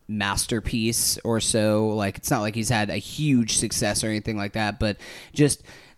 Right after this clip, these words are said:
I like, I love Greta Gerwig after seeing her work with Lady Bird, and I really enjoyed this, so I wanna see their collab work, especially since they're married, so.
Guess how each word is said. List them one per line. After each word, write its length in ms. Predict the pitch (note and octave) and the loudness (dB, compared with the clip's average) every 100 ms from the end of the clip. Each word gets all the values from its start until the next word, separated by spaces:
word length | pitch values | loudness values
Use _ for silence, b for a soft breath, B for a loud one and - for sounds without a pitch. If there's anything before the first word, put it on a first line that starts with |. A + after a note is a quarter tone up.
| - | 2
I 100 | D#3 | 4
like, 440 | D3+ D3 D3+ - - C#3 - | 4 4 2 0 -10 -6 0
I 100 | C3+ | 2
love 300 | B2+ C#3 C3+ | 4 4 4
Greta 240 | D3 B2+ | 4 4
Gerwig 640 | A2 A#2 A2+ A#2 A2 A2 - | 4 2 4 4 4 2 0
after 280 | A2 - A2+ | -2 2 2
seeing 280 | - G#2+ G#2 | 4 2 2
her 120 | A2 | 2
work 260 | G#2 G2+ | 2 0
with 120 | G#2 G2 | 0 2
Lady 280 | G#2 G#2 | 4 4
Bird, 400 | G#2 G#2 G2+ G2+ | 4 2 2 0
and 360 | G2+ G#2+ G2 G2 | 0 0 0 2
I 60 | G#2+ | 4
really 340 | G#2+ A#2+ A#2+ | 4 6 4
enjoyed 360 | A2 G#2+ G2+ G2+ | 2 2 0 2
this, 220 | G#2+ G#2 | 2 2
so 120 | A2+ | 2
I 80 | G#2 | 2
wanna 240 | G#2+ G#2+ | 2 2
see 480 | G#2 G#2+ G2+ G2+ F2+ - | 2 2 0 0 -4 -4
their 260 | G#2+ G2 | 0 0
collab 440 | - G2+ F#2+ F#2 F#2 | -2 -4 0 0 0
work, 260 | F2+ F#2 | -4 -4
especially 400 | A2 - C#3+ G#2 | -2 2 2 0
since 240 | G2 F#2 - | -4 -6 -8
they're 120 | F#2 | -6
married, 440 | F#2 F#2 F#2 F#2+ | -6 -6 -6 -6
so. 300 | - F#2 F#2+ | -4 -4 -6